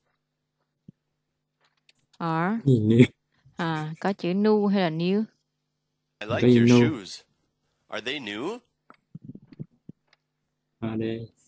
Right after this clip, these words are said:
Speaker 1: Are they hay là are we?
Speaker 2: Are they?
Speaker 1: À, are they new? À, nghĩa là
Speaker 2: Are
Speaker 1: tụi
Speaker 2: they
Speaker 1: nó
Speaker 2: new?
Speaker 1: mới hả?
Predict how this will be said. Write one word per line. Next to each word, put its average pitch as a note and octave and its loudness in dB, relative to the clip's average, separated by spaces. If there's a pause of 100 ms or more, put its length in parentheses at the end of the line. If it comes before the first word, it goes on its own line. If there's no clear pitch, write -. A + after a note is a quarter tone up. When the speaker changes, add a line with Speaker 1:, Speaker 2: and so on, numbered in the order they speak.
(140)
Speaker 1:
Are F3 -4
they F#3 6
hay F#3 0
là D#3 -4
are E3+ -2
we? F3+ 0 (1800)
Speaker 2:
Are A#2 0
they? A#2 0
Speaker 1:
À, D#3+ -4
are D#3+ -4
they F#3+ 2 (380)
new? G#3 0 (800)
À, F3+ -4
nghĩa E3 -4
là - 2
Speaker 2:
Are - 0
Speaker 1:
tụi - 0
Speaker 2:
they - -2
Speaker 1:
nó - 2
Speaker 2:
new? - 2
Speaker 1:
mới B3+ 4
hả? G#3+ 0